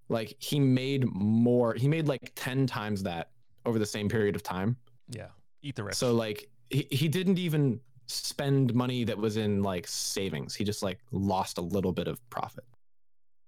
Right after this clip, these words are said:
Speaker 1: It's crazy.
Speaker 2: These
Speaker 1: Yeah.
Speaker 2: guys, let me
Speaker 1: Get,
Speaker 2: tell you.
Speaker 1: get outta here.
Speaker 2: These guys, let me tell you. Yeah.
Speaker 1: Uh, Rudy Giuliani has been banned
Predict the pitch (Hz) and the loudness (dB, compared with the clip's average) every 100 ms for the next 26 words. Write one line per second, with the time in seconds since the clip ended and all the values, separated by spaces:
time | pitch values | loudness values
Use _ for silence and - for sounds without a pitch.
0 | - - - - - - - - - - | -20 -18 -12 -4 0 0 -2 -8 -20 -20
1 | - - - - - - - - - - | -20 -20 -20 -20 -20 -20 -20 -20 -20 -20
2 | - 101 92 107 90 - 101 104 - 120 | -18 -12 -4 -4 -4 -12 -4 -2 0 -2
3 | - - 151 127 - - 98 85 92 87 | -4 -2 0 0 0 0 -2 -4 -10 -10
4 | 82 80 - 87 82 - 82 82 78 78 | -12 -16 -14 -14 -14 -18 -16 -16 -16 -20
5 | 82 - - - - - - - - - | -20 -20 -20 -20 -20 -20 -20 -20 -20 -20
6 | - - 123 120 117 - 123 127 170 185 | -10 -2 0 2 0 2 4 6 6 4
7 | 185 135 170 156 135 135 147 110 101 139 | 0 4 6 6 4 2 2 2 0 -2
8 | - - 135 139 135 113 127 127 123 127 | -6 -2 0 4 4 4 0 -2 0 4
9 | 139 143 | 4 4